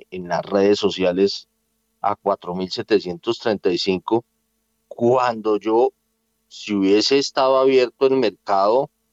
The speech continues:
pues le hubiera pasado lo mismo que a las otras plazas. ¿Qué fue lo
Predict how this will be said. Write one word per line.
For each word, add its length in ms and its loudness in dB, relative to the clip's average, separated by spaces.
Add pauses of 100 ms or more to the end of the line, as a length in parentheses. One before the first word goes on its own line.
(320)
pues 160 0
le 100 0
hubiera 240 4
pasado 380 -2
lo 140 0
mismo 320 -4
que 140 -4
a 40 2
las 200 -6
otras 380 -4
plazas. 580 -2 (380)
¿Qué 140 2
fue 200 4
lo 160 2